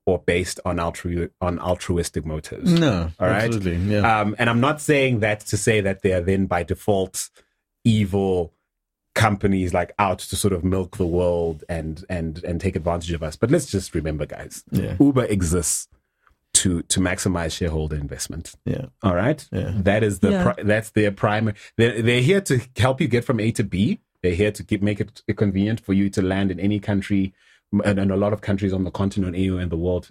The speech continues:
Speaker 1: and, and get around with ease. They exist for that purpose, but primarily they exist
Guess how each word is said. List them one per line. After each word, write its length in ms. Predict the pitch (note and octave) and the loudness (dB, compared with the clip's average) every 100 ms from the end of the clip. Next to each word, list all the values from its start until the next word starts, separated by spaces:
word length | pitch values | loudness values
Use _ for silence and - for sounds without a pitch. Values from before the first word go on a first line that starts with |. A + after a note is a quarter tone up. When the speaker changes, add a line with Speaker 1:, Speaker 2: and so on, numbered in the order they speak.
| F2 | -10
Speaker 1:
and, 160 | E2 | -10
and 200 | D2+ E2 - _ - | -10 -12 -14 _ -2
get 140 | F#2+ | 2
around 420 | F2+ E2+ F2 G2+ F2 | 2 2 0 0 -2
with 100 | D#2 | -2
ease. 420 | G#2 B2 E3+ D#3+ - _ _ _ - | 2 2 2 -2 -10 _ _ _ 2
They 100 | A2 | 4
exist 280 | G2 C3 D3+ | 4 2 4
for 60 | |
that 180 | C#3 B2 | 2 4
purpose, 280 | C3 A#2 G2+ | 2 0 0
but 160 | G2 - | -2 0
primarily 880 | - C3+ B2+ C#3+ G3 D#3+ G#2 D2 - _ | 2 4 4 4 4 2 0 -4 -12 _
they 120 | F2+ | 0
exist 520 | D#2 D2 C#2 - - | 0 -4 -6 -8 -12